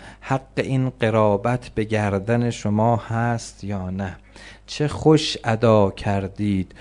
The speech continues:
مزد رسالت پدرم رسول الله را،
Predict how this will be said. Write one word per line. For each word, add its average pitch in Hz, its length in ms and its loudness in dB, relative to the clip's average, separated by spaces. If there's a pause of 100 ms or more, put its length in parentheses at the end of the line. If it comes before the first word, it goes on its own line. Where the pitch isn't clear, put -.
(220)
مزد 117 540 6
رسالت 107 960 2
پدرم 113 760 0
رسول 95 640 -4
الله 101 640 4
را، - 380 -6